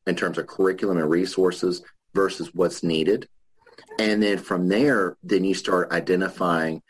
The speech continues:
um, an action plan. You, you kinda evaluate what you need to do to get to the finish line. All right. So then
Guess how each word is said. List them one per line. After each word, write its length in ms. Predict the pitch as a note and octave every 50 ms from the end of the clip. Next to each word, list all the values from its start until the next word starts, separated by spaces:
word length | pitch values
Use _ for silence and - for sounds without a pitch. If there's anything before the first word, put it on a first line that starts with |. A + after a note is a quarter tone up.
| - - - - - - _
um, 240 | - F2 E2+ E2 D#2+ -
an 140 | F2+ F2+ F2 -
action 420 | E2+ F2 F#2 F#2 - - F#2+ F2
plan. 380 | - - E2 D2 C#2 C2+ D2 D#2
You, 160 | E2 E2 E2 -
you 120 | E2 E2
kinda 440 | - - - G2+ F#2 E2+ D#2+ - - -
evaluate 840 | E2+ F2+ E2+ D2 E2 D#2 E2+ F2+ G2 F#2 F#2 E2 D#2 D2+ D2+ D2+ - _
what 300 | - F2 F2 F#2 F2+ - F2
you 80 | F2
need 240 | E2+ F2 F2 E2 D2
to 60 | -
do 240 | D2 E2 D#2+ D#2 D#2 - -
to 120 | - -
get 360 | D2+ D2 - F#2+ F#2+ F#2+ -
to 120 | - - E2+
the 80 | C#2+
finish 340 | - - - C#2 C2+ - -
line. 180 | - - - - - _ _ _ _ _ _ _ _ - - - - - - _
All 140 | - E2 E2
right. 260 | D#2+ D#2+ F2 F#2+ - _
So 320 | - - - - G#2+ F#2+ F#2
then 400 | F#2 G2 F2+ F2 F2 F2 E2+